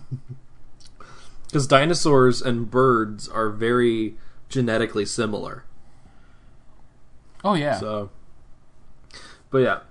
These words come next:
Speaker 1: And then the following episode was a Chase-centric episode. Um, A Date with Danger. Which, ironically, is the same episode title as an episode of In Space, where Astronema and Zane go on a date.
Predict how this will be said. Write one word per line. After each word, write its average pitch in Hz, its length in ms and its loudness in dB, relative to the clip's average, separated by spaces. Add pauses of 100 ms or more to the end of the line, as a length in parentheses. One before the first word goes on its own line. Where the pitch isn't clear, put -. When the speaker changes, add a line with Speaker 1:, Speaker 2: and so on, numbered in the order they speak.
(180)
Speaker 1:
And 139 140 -2
then 165 180 6
the 151 80 2
following 175 440 4
episode 113 600 2
was 110 140 0
a 110 60 -6
Chase-centric 127 600 2
episode. 98 680 -2 (960)
Um, 101 720 2 (560)
A 127 80 6
Date 143 320 6
with 127 180 4
Danger. 107 540 0 (720)
Which, 123 340 0 (340)
ironically, 147 680 6
is 131 160 0
the 131 100 0
same 160 240 2
episode 143 400 0
title 117 300 0
as 107 140 -2
an 120 40 2
episode 120 400 2
of 107 120 -2
In 104 100 -2
Space, 110 640 0 (480)
where 120 260 4
Astronema 123 680 6
and 104 140 0
Zane 120 320 4
go 101 180 0
on 92 120 -4
a 90 40 -8
date. 98 360 -8